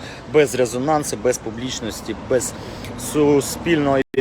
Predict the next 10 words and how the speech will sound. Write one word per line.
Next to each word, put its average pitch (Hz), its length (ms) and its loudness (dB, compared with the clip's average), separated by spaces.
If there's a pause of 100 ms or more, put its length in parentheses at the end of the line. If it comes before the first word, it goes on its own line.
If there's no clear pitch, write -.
підтримки 165 640 2
нічого 139 440 2
в 120 80 -4
цій 131 240 -4
країні 131 380 0
не 127 160 2
рухається. 113 460 0
Закони 123 380 0
не 123 120 -2
працюють 165 560 0